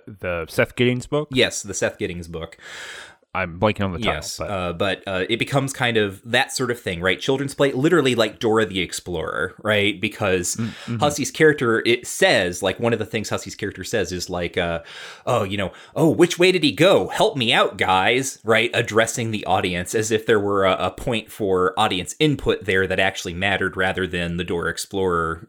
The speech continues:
Speaker 2: uh, uh, situation of just screaming at your television screen. Um,
Speaker 1: Mm-hmm.
Speaker 2: So, uh, this is happening, and the, the hussy character in the banner panels is also kind of complaining about Doc Scratch and, like,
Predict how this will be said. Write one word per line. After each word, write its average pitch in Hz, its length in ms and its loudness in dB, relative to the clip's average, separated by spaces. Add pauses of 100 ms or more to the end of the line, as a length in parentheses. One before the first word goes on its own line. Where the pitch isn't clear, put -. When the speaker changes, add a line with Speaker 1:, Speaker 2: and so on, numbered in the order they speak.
Speaker 2:
uh, 80 400 -4 (380)
uh, 82 120 -4
situation 90 560 -4
of 98 100 -2
just - 260 -4
screaming 101 560 -2
at 85 140 -4
your 82 100 -6
television 76 560 -6
screen. 76 500 -12 (920)
Um, 87 340 -4
Speaker 1:
Mm-hmm. 95 240 -10 (680)
Speaker 2:
So, 110 460 2 (300)
uh, 98 400 4 (100)
this 131 320 2
is - 140 -4
happening, 101 680 0
and 107 360 0
the, 101 360 4
the 95 120 0
hussy 180 340 0
character 117 480 -2
in 107 140 -2
the 98 100 -2
banner 98 420 0
panels 95 380 -2
is 104 160 -2
also 107 460 2
kind 104 240 -2
of 98 100 -2
complaining 104 580 -6
about 95 380 2
Doc 90 260 2
Scratch - 680 2
and, 95 240 -4
like, 87 300 -2